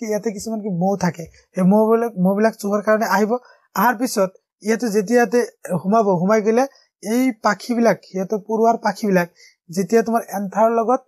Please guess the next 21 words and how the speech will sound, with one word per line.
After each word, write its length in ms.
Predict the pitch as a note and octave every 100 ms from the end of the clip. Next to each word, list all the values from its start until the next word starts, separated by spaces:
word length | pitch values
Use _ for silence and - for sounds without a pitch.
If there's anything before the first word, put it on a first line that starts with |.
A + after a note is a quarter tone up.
| _ _ _ -
লাগিব, 340 | A3 B3 A#3 F3+ -
এন্থাৰত 260 | F#3 G#3 A3
থকা 140 | A3+ A3+ -
পৰাগ 200 | G#3+ G#3+
ৰেণুবোৰ 260 | A3+ A3 G3
সিহঁতৰ 380 | F3+ G3 A#3 C4+ - - _ -
পাখিত 300 | G3+ G3 A#3+ F#3
ভৰিব 240 | G#3+ A3 A3+ B3+
আৰু 100 | G#3 G3+
পাখিত 220 | G3 G3 E3
ভৰা 180 | F#3+ G3 E3
যেতিয়া 240 | F3 G#3+ - _ _ -
উৰি 180 | C4 C4+
যাবলৈ 320 | C4 B3+ B3+
খুজিব, 260 | B3+ A3+ G3+
তেতিয়া 260 | F#3+ G3 G#3+
কি 80 | G#3+ D4 _ _ F#3+
ষ্টিগমাত 380 | - G#3+ G#3 A3
দুই 180 | F3+ F#3
এটাকে 300 | F3+ G3+ B3 D4 _ _ _ _ _
পলেন 220 | G3 F#3+